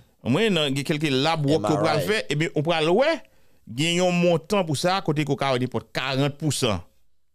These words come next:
Speaker 1: co-insurance,
Speaker 2: E gen yon ki di full.
Speaker 1: oubyen gen dwa gon pri ki fiks, oubyen kapab di full tou.
Speaker 2: Yes.
Speaker 1: So,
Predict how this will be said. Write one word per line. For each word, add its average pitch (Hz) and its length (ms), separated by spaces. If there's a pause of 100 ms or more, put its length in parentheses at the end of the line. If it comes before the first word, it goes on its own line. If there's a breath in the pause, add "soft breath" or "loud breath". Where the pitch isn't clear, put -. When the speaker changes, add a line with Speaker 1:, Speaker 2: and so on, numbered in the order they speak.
(200)
Speaker 1:
co-insurance, 165 840
Speaker 2:
E - 120
gen 104 140
yon 107 80
ki 101 100
di 92 120
full. 165 220
Speaker 1:
oubyen 170 240
gen 165 120
dwa 151 200
gon 151 180
pri 143 280
ki 139 160
fiks, - 560
oubyen 190 260
kapab 151 320
di 131 140
full 147 320
tou. - 120 (320)
Speaker 2:
Yes. - 300 (420 soft breath)
Speaker 1:
So, 151 160